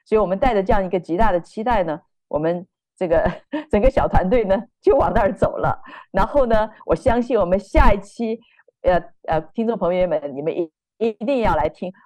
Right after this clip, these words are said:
我们非常非常精彩的一个在约旦河的一个经历，因为我们在约旦河遇见一个从来没有遇见过的事情，<laughs> 会，但是我们也经历从，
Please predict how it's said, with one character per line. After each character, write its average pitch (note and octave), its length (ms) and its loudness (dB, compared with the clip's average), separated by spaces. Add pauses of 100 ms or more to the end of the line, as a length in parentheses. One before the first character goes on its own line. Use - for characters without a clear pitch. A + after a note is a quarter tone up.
我 - 60 -12
们 F3 100 -2 (120)
非 G3 120 4
常 F#3 240 -2
非 G#3+ 140 0
常 F3+ 220 -2
精 A#3+ 180 -2
彩 - 240 -6
的 - 100 -4 (240)
一 F#3+ 120 -4
个 F#3+ 160 0
在 E3 340 -2
约 B3 140 2
旦 G#3 180 6
河 E3+ 180 -2
的 E3+ 120 -2
一 F3 40 0
个 E3 120 -2
经 E3+ 240 -6
历， D#3 180 -4 (140)
因 A3 120 0
为 A3+ 80 2
我 F3+ 140 -2
们 E3 140 -6
在 - 140 0
约 F#3+ 180 0
旦 E3 200 2
河 C#3+ 180 -2
遇 A3 140 -4
见 G3 220 -2
一 F3 100 -8
个 F3 320 -2 (120)
从 - 240 0
来 A#3 180 0
没 F#3+ 140 -2
有 F3+ 120 0
遇 F#3 140 -8
见 F#3 180 -2
过 E3 140 -4
的 E3+ 160 -2
事 G3+ 180 -8
情， B3+ 300 -8 (200)
<laughs> E4 200 -10
会， G3+ 320 -2 (220)
但 B3+ 120 2
是 A#3+ 140 -2
我 F#3 140 0
们 F#3 100 -4
也 D#3+ 160 0
经 A3 220 -4
历 F3+ 100 -4
从， G3+ 480 -4